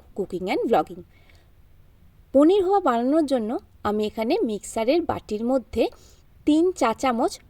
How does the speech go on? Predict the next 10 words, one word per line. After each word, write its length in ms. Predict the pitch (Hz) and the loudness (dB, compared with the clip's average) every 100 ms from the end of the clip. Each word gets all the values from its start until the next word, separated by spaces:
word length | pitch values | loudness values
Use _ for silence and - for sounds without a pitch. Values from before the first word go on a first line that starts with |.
| - - | -20 -2
পোস্ত 300 | 285 269 - | -2 0 -2
নিয়ে 260 | 196 185 190 | -2 -4 -4
নিচ্ছি, 440 | 175 - - - - - - | -8 -10 -12 -12 -14 -20 -12
আর 280 | - 214 220 320 - | -2 0 0 -2 -4
তার 200 | 202 202 | -2 -2
সাথে 380 | - 277 269 262 | -2 -2 0 2
নিচ্ছি 420 | 254 220 - 349 - - - | 0 -6 -4 -4 -4 -16 -12
দুই 240 | 190 294 | 0 2
চা 240 | 339 269 226 | 2 0 -2
চামচ 420 | 220 220 320 | -2 -2 -4